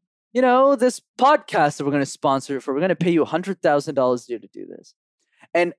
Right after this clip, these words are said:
Alex always says, "These, you need to ignore them." What the best people in the world do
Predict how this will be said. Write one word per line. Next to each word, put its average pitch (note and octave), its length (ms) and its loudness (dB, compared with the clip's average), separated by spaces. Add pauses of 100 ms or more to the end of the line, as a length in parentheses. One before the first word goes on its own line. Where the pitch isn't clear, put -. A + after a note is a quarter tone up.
Alex D4 440 4
always E3+ 320 2
says, D3 380 0 (100)
"These, D#4+ 640 0 (760)
you C#3 80 -6
need D3 140 -2
to D#3 80 -2
ignore A#2+ 380 -4
them." - 180 -18 (140)
What C#3+ 160 -2
the D3 80 0
best G3 540 0
people D#3 280 -4
in C3+ 80 -2
the B2+ 80 -4
world C3+ 400 -2
do F3+ 320 -8